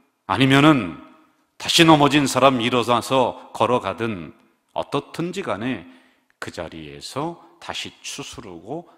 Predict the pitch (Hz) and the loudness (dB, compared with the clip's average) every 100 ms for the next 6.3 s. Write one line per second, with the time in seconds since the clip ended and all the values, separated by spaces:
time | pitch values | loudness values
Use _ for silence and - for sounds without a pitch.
0 | _ - - - - 78 69 - - 92 | _ -18 -18 -20 -20 -18 -18 -16 -14 -12
1 | 113 117 131 131 _ _ - 104 98 90 | -12 -10 -12 -14 _ _ -16 -14 -16 -18
2 | 76 87 123 _ _ _ _ 87 - - | -16 -16 -18 _ _ _ _ -20 -20 -20
3 | - - _ _ _ _ _ _ _ _ | -20 -20 _ _ _ _ _ _ _ _
4 | _ _ _ _ _ _ _ _ _ _ | _ _ _ _ _ _ _ _ _ _
5 | _ _ - 110 117 107 117 107 - 110 | _ _ -4 -2 -2 -4 -6 -8 -6 -6
6 | 98 87 - | -6 -8 -14